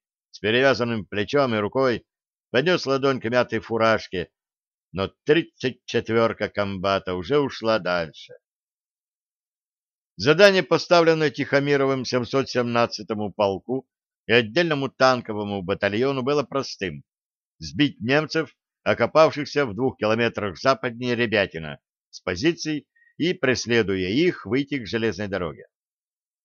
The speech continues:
Времени на то, чтобы спланировать удар как следует, уже не оставалось. Под утро немцы заняли Боголепово, оборвав последнюю нить, связывавшую одиннадцатую армию с фронтом.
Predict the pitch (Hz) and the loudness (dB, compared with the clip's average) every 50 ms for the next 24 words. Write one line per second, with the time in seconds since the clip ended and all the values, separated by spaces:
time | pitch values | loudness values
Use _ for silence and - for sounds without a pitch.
0 | _ _ _ _ 85 92 104 131 151 170 170 165 165 160 156 151 147 147 135 - | _ _ _ _ -8 -4 -2 0 2 2 2 2 0 -2 -2 -2 0 0 0 0
1 | 160 165 - - 147 143 143 131 - - - 123 127 131 143 147 139 135 131 110 | 0 0 0 0 -2 -2 -2 -4 -6 -4 -2 0 0 0 0 0 0 0 0 -2
2 | - 123 120 117 160 156 127 - - 113 98 - - - 131 143 165 165 147 117 | -4 -4 -2 2 2 2 2 0 -4 -6 -6 -6 -6 -8 -4 -2 0 0 0 0
3 | 98 90 82 _ _ _ _ _ _ _ _ _ - 104 107 160 165 160 156 135 | -2 -6 -6 _ _ _ _ _ _ _ _ _ -8 -4 0 0 0 0 -2 -4
4 | - - 147 143 139 127 107 78 - - - - - _ _ _ _ _ _ _ | -4 -2 -2 0 2 0 0 -2 -6 -12 -18 -20 -20 _ _ _ _ _ _ _
5 | _ _ _ _ _ _ _ - 135 151 175 196 185 170 151 147 143 139 131 127 | _ _ _ _ _ _ _ 2 4 6 6 4 4 4 4 4 4 4 2 2
6 | 117 - - 117 107 92 120 113 110 107 107 101 101 92 98 98 90 104 117 135 | 0 -2 -4 -4 0 2 2 2 2 2 0 -2 -2 -2 -2 -2 -2 0 2 2
7 | 147 143 - 135 131 127 120 113 - _ _ _ _ _ _ - 98 120 123 123 | 2 2 0 -2 -2 -2 -2 -4 -6 _ _ _ _ _ _ -2 2 4 4 6
8 | 131 127 - - 120 113 - 110 120 117 107 117 117 117 117 117 117 98 - - | 6 4 4 2 -2 -2 -2 0 -2 -2 0 -2 -2 0 -2 -2 -4 -4 -8 -14
9 | _ _ _ _ _ _ - - 101 135 151 151 123 123 139 139 135 117 - - | _ _ _ _ _ _ -10 -2 2 4 4 4 4 2 -2 -4 -4 -4 -6 -6
10 | - 135 131 123 120 104 120 120 120 113 - - - 107 110 110 113 113 110 104 | -2 0 0 0 0 0 -2 -2 -2 -4 -6 -6 -4 0 2 4 4 2 2 -2
11 | 104 98 - - - 95 92 90 87 85 - - 64 62 - | -4 -8 -10 -10 -8 -6 -6 -6 -6 -8 -10 -14 -20 -20 -20